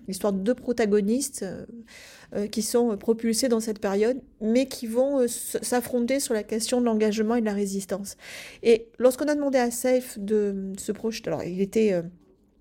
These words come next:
il a une très grande, c'est quelqu'un qui a une très grande curiosité, une très grande force d'adaptation,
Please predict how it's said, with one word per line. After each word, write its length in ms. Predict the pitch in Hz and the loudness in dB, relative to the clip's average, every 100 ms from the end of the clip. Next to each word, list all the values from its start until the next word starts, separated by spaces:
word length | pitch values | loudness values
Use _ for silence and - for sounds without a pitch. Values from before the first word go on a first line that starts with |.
| _ - | _ -8
il 80 | 190 | -2
a 40 | |
une 180 | 220 220 | 0 0
très 160 | - | 0
grande, 240 | 226 233 226 | 2 2 0
c'est 140 | 226 | -2
quelqu'un 260 | 208 208 247 | 0 2 2
qui 80 | 240 | 2
a 40 | |
une 80 | 202 | 0
très 160 | - | 0
grande 180 | 214 240 | 0 0
curiosité, 580 | 254 220 220 220 220 302 | 0 2 2 0 0 0
une 240 | 254 196 | 0 -2
très 220 | - - 214 | -4 -2 0
grande 260 | 220 220 | 0 -6
force 300 | 220 262 240 | 0 2 2
d'adaptation, 640 | 226 220 220 220 220 285 | 0 -2 0 -2 0 -4